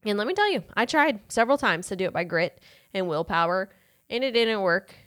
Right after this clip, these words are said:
<laughs> I would cycle back. I would lose my mind. I would be good for a long time, and then, or, uh, and I say a long time, I would be good for, you know,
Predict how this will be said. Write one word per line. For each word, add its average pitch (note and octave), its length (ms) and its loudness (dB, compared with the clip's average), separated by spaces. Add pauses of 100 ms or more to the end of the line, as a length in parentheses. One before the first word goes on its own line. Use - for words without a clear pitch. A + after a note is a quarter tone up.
<laughs> G3+ 120 -4
I A3 160 6
would G#3+ 340 2
cycle G3+ 560 -4
back. F3+ 320 -2
I F3+ 60 0
would F3 180 -4
lose F#3+ 200 -2
my G3 120 -2
mind. F#3 380 0 (120)
I F3+ 160 2
would G3 120 0
be G#3+ 100 -4
good A3 180 2
for B3 120 -2
a A3+ 60 0
long G3+ 220 0
time, G3 420 -2
and G3 220 -6
then, F3+ 320 -2 (400)
or, G#3 340 0
uh, G#3 120 -2 (320)
and G3+ 100 -4
I F#3 80 -4
say F3 160 -6
a D#3+ 60 -4
long E3 180 -8
time, - 220 -10
I A#3 80 0
would B3+ 100 0
be A#3+ 100 -4
good G#3+ 160 -4
for, G#3 240 -2
you G3 140 -6
know, E3+ 220 -6